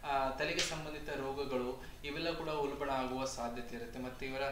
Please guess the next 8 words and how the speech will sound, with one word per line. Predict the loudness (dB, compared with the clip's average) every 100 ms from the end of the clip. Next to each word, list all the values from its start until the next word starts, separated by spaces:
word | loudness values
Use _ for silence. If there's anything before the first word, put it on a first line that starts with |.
| -2 -8 -8
ಸಂತಾನದ | -2 0 2 2 2 6
ಆರೋಗ್ಯದ | 6 8 8 8 4 0 -2
ಬಗ್ಗೆ | -2 -2 -2
ಚಿಂತೆ | -2 -2 -4 -4
ತುಂಬಾ | -2 0
ಜಾಸ್ತಿ | 2 2 2 0 -2
ಆಗಿರುತ್ತೆ. | -2 -4 -4 -4
ಇವರಿಗೆ | -4 -4 -6 -6